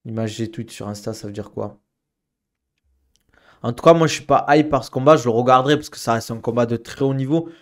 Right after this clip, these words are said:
Mais je trouve que c'est dommage. C'est pas un Khabib Islam. En fait, je le vois moins agressif. En fait, je le vois moins fort sur la lutte et le grappling. Et moins dominant sur ce, euh,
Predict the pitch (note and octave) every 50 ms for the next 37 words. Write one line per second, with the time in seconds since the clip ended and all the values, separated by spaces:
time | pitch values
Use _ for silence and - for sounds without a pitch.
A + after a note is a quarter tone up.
0 | _ _ _ B2+ A#2+ - - - D3+ - C#3 B2 - C3 A#2 A2 B2+ B2+ B2 A2+
1 | A2 G#2 G2 - - _ _ _ _ _ _ _ _ _ _ _ _ _ _ _
2 | _ _ _ _ _ _ _ - C3 B2 A#2 - - B2+ G#2 A2+ A2 G2+ G2+ G2
3 | - - - - F#2 G2+ - _ _ _ _ _ - B2+ D3+ G#3+ G3+ E3 D#3 D3+
4 | C#3+ C#3+ D3 D3 C#3+ C#3+ D#3+ F#3 G#3 F#3+ F3 F3+ D#3 D3 D3 D#3 D3 - - -
5 | - D3 C#3+ C#3 G3+ F3+ D3+ C#3 C3+ B2 B2+ B2+ B2+ C3+ D#3 F3+ F3+ E3+ - -
6 | G3 F#3+ - - D3 C3+ A#2+ A#2 A#2 B2+ D3 D3 - C#3 A2+ G#2+ - A#2 A2+ -
7 | - - D3+ E3+ F#3 F3 - _ _ _ _ _ _ A#2 A#2 A#2+ C3 D3 E3+ F3+
8 | E3+ C#3+ A#2+ C3 C#3+ C#3 D3 D3 D3 D3 D3+ D3 C#3 C#3 - - - - B2+ A#2
9 | A#2 A2+ A2+ A2 G#2+